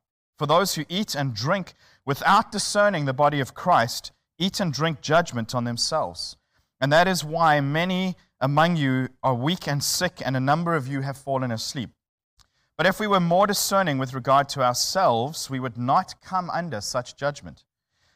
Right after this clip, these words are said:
Nevertheless, when we are judged in this way by the Lord, we are being disciplined so that we will not be finally condemned with the world." Wow, there's a lot in there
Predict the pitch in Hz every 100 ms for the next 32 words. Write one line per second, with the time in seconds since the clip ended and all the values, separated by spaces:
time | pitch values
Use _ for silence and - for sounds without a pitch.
0 | _ 143 185 220 180 151 - 143 147 147
1 | 165 143 - 151 202 - 170 160 - 139
2 | 131 131 139 170 117 110 123 - 123 131
3 | 120 135 120 101 175 202 214 _ 117 117
4 | - 120 120 131 120 117 117 131 170 180
5 | - - 131 127 _ _ _ _ 160 170
6 | 190 151 131 117 - 127 110 139 143 151
7 | 143 _ _ _ 104 143 147 - 131 127
8 | 127 85 - _ _ _ _ _ _ _
9 | _ _ _ _ _ _ _ 113 160 180
10 | 156 120 127 156 143 135 143 180 185 185
11 | 185 170 139 127